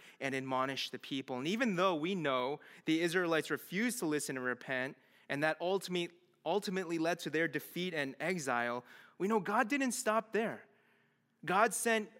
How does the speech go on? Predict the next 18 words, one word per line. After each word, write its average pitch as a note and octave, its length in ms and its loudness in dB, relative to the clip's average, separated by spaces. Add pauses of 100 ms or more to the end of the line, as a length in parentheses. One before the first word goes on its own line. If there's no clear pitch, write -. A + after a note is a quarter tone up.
one G3 540 2
final G3+ 580 2
prophet F#3 640 0
to F3 160 0
admonish E3 540 0
the D3 100 -2
people D3 580 -4
who D3+ 240 -2
preached, - 840 -6 (600)
"Repent, C3 680 -4 (360)
for C3+ 140 -6
the B2+ 120 -4
kingdom B2 440 -6
of A2 100 -10
heaven G#2+ 300 -6
is F#2+ 140 -14
at F#2+ 160 -10
hand." A2 500 -14